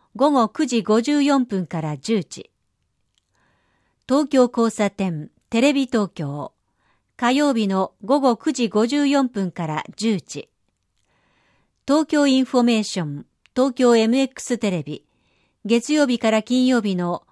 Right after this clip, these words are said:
午前七時十五分から七時二十分。放送後に東京都公式動画チャンネル、東京動画から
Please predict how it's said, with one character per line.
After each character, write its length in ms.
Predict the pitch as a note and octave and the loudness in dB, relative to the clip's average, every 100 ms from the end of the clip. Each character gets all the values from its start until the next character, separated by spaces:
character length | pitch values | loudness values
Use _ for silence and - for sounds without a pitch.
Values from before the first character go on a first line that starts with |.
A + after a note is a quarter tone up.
| - | -6
午 160 | A#3+ C#4 | -4 0
前 180 | C#4+ A#3 | 0 -2
七 300 | - - C4+ | -4 -4 -2
時 120 | B3 | -2
十 200 | G#3 C#4+ | -2 -2
五 140 | A#3+ A3 | -2 -2
分 240 | G#3+ F#3 | -4 -6
か 160 | - E3+ | -6 -6
ら 200 | D#3+ - | -6 -8
七 260 | - C#4+ A#3+ | -8 -4 -2
時 140 | G#3 | -2
二 140 | F3 | -4
十 160 | E3 A3+ | -4 -6
分。 420 | _ E3 C#3 C#3+ _ _ _ _ _ _ _ _ _ _ _ _ _ _ _ | _ -12 -12 -14 _ _ _ _ _ _ _ _ _ _ _ _ _ _ _
放 200 | C#4+ D#4 | -2 0
送 260 | D#4 C#4+ | 0 0
後 100 | C#4 | 2
に 240 | B3+ G#3 G#3 _ - | 2 0 -4 _ -2
東 200 | D4 D4+ | 0 0
京 180 | D4+ | -2
都 160 | C4+ G3 | 0 -4
公 240 | - C4+ | 0 -2
式 300 | D4 - C4 | -2 -4 -2
動 180 | A#3+ A#3+ | 0 0
画 140 | A#3 A3+ | 0 -2
チ 100 | A3 | -4
ャ 80 | |
ン 80 | G3+ | -4
ネ 100 | F3 | -4
ル、 220 | D#3 D#3 _ _ - | -6 -8 _ _ -2
東 220 | C4 E4 | -2 0
京 240 | E4+ D#4+ | -2 -2
動 180 | D4 D4 | 0 0
画 160 | B3+ A#3 | 0 -2
か 140 | G#3 | -2
ら 180 | G#3+ - | -2 -2